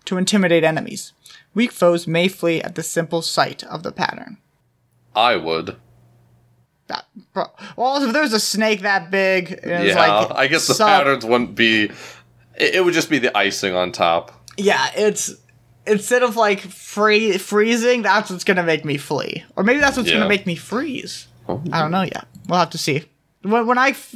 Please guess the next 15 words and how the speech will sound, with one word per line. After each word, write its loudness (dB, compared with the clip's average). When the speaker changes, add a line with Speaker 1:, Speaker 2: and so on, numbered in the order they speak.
Speaker 1:
finally 2
come 2
in -2
contact 2
with -2
an -2
Arbok 0
in -4
real 0
life, 2
then 2
we'll 2
figure -6
out -4
what, -12